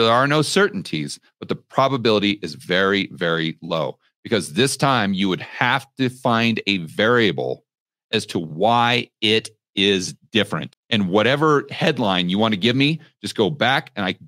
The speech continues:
guarantee you I can find the exact same headline from two thousand eight and two thousand nine. The exact same arguments were made back then.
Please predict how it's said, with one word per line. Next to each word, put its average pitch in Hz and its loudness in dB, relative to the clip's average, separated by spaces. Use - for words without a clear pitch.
guarantee 165 2
you 110 2
I 101 0
can 95 -4
find 104 0
the 107 0
exact 87 -4
same 143 0
headline 85 -2
from 92 -4
two - 0
thousand 151 2
eight 127 2
and 117 -4
two 110 -2
thousand 92 2
nine. 78 -6
The 110 2
exact 87 -2
same 147 0
arguments 123 0
were 107 0
made 95 0
back 80 -2
then. 76 -8